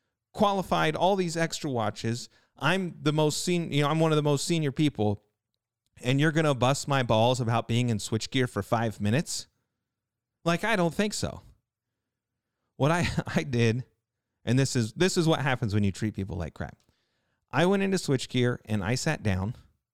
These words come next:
and for four hours I just sat there on the ground. I was, I was fuming. I was livid. And it was on the ten to two watch.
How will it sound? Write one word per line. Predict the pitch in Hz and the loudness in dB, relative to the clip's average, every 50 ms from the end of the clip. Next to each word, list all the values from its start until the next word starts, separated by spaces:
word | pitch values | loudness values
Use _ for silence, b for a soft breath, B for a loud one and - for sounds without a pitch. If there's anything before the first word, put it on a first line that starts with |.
| _ _ _ _ _ _ _ _ _ _ _ _ _ _ _ - | _ _ _ _ _ _ _ _ _ _ _ _ _ _ _ -4
and | 120 135 - | -4 -2 0
for | - 139 | 0 -2
four | - - 156 160 156 | 0 2 2 4 4
hours | 143 143 143 131 113 107 107 | 2 2 2 2 2 2 2
I | 107 107 | 0 0
just | 104 101 101 - - | 0 0 -2 -2 -2
sat | 123 110 - - | -2 -2 -2 0
there | 110 107 98 | 0 0 0
on | 98 98 95 | 0 0 -2
the | 92 | -4
ground. | 90 87 92 95 80 58 71 98 101 _ _ _ _ _ _ _ - - | -4 -4 -4 -4 -6 -8 -10 -14 -16 _ _ _ _ _ _ _ -6 -2
I | 104 | -2
was, | 107 101 - - - - - | 0 0 -2 -4 -6 -4 -2
I | 113 | -2
was | 110 98 - | -2 -2 -2
fuming. | - - - 131 131 123 107 95 92 92 | -6 -8 -2 0 2 2 2 2 0 0
I | 101 | -2
was | 101 98 107 | -2 0 0
livid. | 110 113 123 113 92 80 - - - _ _ _ _ _ _ _ - | 2 2 2 0 0 -4 -8 -8 -14 _ _ _ _ _ _ _ -2
And | 135 | 0
it | 151 | 2
was | 156 143 | 2 2
on | 165 156 151 | 2 0 0
the | 135 | -2
ten | - - 156 151 139 | 0 0 0 0 0
to | 117 | -2
two | - - - 131 113 | -4 0 0 2 2
watch. | 104 117 117 90 76 - - - | 4 2 2 0 -2 -8 -12 -16